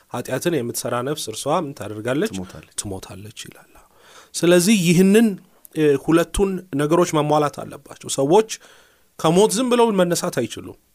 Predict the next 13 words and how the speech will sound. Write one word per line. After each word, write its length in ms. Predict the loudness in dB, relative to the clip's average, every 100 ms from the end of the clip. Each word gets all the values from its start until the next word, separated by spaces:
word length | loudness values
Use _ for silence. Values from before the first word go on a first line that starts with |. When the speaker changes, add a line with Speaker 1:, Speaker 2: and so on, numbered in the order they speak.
| _ _ _ -16
Speaker 1:
ምክንያቱም 500 | -4 0 0 0 -2 -4 -12 _ _ -6
የ-፣ 240 | 2 2 2
የ-፣ 300 | 2 2 2
የ-፣ 200 | 2 2 2
እ፣ 80 | 2 -2 0
እ፣ 80 | 2 2 2 2 2 0
እ፣ 80 | -2 -2 -2 -8 -8
<clears throat> 320 | -4 -2 -4 -4
ሞት 200 | 2 2 4
መውጊያ 340 | 2 4 4
የተባለው 440 | 2 -2 -8 -2 0
ኃጢአት 320 | 0 -2 -10 _ _
Speaker 2:
ም። 100 | -20